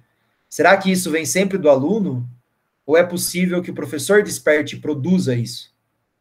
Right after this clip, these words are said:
Então, acho que o texto passa um pouco por aí. Logo, é um texto extremamente pertinente pra quem quer dar aulas, né? Pra quem quer ser professor, seja lá do que for.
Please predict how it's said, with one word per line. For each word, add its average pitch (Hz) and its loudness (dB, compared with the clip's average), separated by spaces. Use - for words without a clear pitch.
Então, 135 -6
acho 139 -6
que - -6
o 143 -6
texto 147 -4
passa 143 0
um 135 -8
pouco 127 -6
por 147 0
aí. 160 0
Logo, 170 6
é 156 6
um 170 0
texto 165 -4
extremamente 175 -2
pertinente 156 -6
pra 151 4
quem 151 -6
quer 160 0
dar 202 6
aulas, 156 2
né? 127 -8
Pra 120 -8
quem 131 -8
quer 139 -2
ser 135 -8
professor, 156 -4
seja 147 0
lá 143 8
do 151 -2
que 175 -6
for. 117 -8